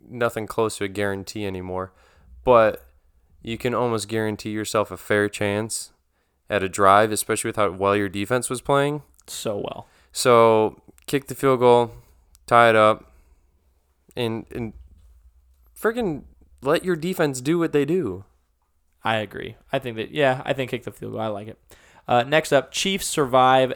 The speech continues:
Speaker 2: at Detroit. So that is the Lions. Thirty-four to thirty.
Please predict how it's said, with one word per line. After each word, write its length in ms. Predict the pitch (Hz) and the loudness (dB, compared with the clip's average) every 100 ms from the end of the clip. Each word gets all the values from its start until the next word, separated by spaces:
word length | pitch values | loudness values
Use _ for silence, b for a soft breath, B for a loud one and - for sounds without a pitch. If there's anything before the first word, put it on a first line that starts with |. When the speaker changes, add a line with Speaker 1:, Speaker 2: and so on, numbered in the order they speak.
| - | -4
Speaker 2:
at 300 | 123 120 - | -2 -2 -6
Detroit. 800 | 117 - 147 151 160 160 - - _ | -14 -10 0 4 4 2 -10 -20 _
So 280 | - 104 107 | -12 -10 -8
that 160 | 110 107 | -10 -12
is 120 | 107 | -14
the 100 | 113 | -10
Lions. 600 | 113 123 143 147 143 - b b b | -2 0 0 -4 -8 -16 b b b
Thirty-four 380 | 170 175 165 151 | 0 0 0 -2
to 80 | 127 | -2
thirty. 560 | - 143 151 147 151 | 0 0 2 -2 -6